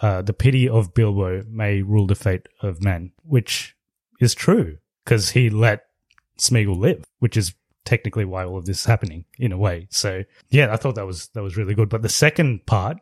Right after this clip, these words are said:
is really what I wanted to focus on. So around where he says we have to live with what we are given. So like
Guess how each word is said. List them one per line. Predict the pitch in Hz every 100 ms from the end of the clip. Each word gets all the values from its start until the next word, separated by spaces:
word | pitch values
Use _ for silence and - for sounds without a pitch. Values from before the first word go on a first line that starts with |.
| -
is | 147 117 92 - 143
really | 123 107
what | 104 104
I |
wanted | 98 95 92
to | -
focus | 110 101 -
on. | 90 95
So | 107
around | 101 104 104 98 - _
where | 123 113
he | 104
says | - 107 98 -
we | 151 113 104 101
have | 98 110
to | 104
live | 101 92
with | 95
what | 98 87 _ _ -
we | 107
are | 95
given. | 104 87 90
So | 107
like | 98 101